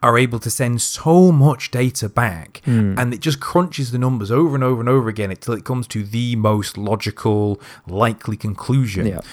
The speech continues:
Speaker 1: So, for example, using your logistics example, then if you find that over the course of, say, a week, all your van drivers are reported,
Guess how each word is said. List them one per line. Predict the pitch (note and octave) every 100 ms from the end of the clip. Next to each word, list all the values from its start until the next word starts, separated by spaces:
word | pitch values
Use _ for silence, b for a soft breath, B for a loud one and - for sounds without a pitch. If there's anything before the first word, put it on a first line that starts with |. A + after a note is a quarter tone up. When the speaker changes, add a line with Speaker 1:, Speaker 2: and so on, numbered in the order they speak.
| B B
Speaker 1:
So, | - C3 C3+
for | - D3+
example, | C3 C3 C3+ C3+ A2
using | G2+ G#2+ G#2
your | G#2 G2
logistics | G2 D#3+ - -
example, | F#2+ F#2 F#2 F2+ E2+ B B B B
then | B2 A#2+ A#2+ - _
if | D#3+ D3 D3
you | C#3
find | D#3 D3 B2
that |
over | G#2+ A#2
the | A2+
course | - B2 -
of, | A2+
say, | A2+ G#2
a |
week, | G2+ C3 A2 - - -
all | C#3+ C#3
your | B2
van | B2+ C3
drivers | B2 A2 G#2 G2
are |
reported, | G#2+ G2+ A#2+ A2 - G2+ F#2